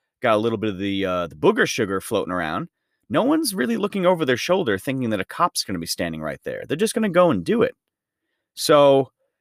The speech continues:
it's not enough of a t-, a deterrent. Uh, it doesn't make it inaccessible. The only thing that it does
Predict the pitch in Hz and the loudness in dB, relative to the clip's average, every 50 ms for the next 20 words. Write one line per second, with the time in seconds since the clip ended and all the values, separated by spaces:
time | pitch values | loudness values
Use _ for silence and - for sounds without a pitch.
0 | _ - 139 - - - 151 202 233 226 202 185 170 165 160 143 135 107 - - | _ -4 -4 -2 0 2 2 2 2 2 0 -2 -2 -2 -4 -6 -6 -8 -8 -10
1 | - 101 180 - _ _ - - 107 90 - - - - - 92 76 76 90 120 | -10 -12 -12 -16 _ _ -8 -6 -6 -6 -6 -8 -10 -8 -8 -8 -8 -6 -8 -10
2 | - _ _ _ _ _ _ _ _ _ _ _ - - _ _ _ - 98 104 | -12 _ _ _ _ _ _ _ _ _ _ _ -14 -14 _ _ _ -2 0 2
3 | 107 104 107 - - 120 113 - - - - 135 - 165 156 175 180 - - - | 2 2 2 2 0 -2 -2 -2 -4 0 2 2 2 2 2 0 0 0 -2 -2
4 | 117 127 117 - - - 165 208 - - 113 73 71 69 87 - _ _ _ _ | -2 -2 -2 -2 0 0 0 0 -2 -4 -6 -6 -6 -6 -6 -8 _ _ _ _
5 | _ - 113 - - 143 196 233 254 269 247 - - 202 185 175 165 135 127 104 | _ -10 -4 2 4 4 4 4 4 2 0 -2 -2 -4 0 0 0 0 0 -2
6 | - - 175 175 110 67 60 67 - - - - | 0 2 2 4 4 2 0 -4 -6 -8 -12 -14